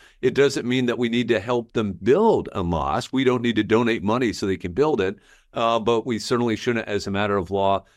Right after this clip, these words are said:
disfavor them. So I would say Muslims, Jews, Sikhs, Protestant Catholics should all be able to build houses of worship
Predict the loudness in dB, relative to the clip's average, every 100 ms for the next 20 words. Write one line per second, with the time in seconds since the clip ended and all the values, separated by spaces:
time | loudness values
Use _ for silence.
0 | _ -4 -2 -2 0 2 4 2 0 -6
1 | -2 0 0 0 -2 0 0 0 0 -2
2 | -2 -4 -4 -2 -2 -4 -6 -2 0 -2
3 | -6 -8 -2 0 0 -6 -6 0 0 0
4 | -2 -2 -10 -20 _ -8 -4 0 0 2
5 | 2 2 2 0 0 0 -2 -2 -2 -2
6 | 0 0 0 0 -2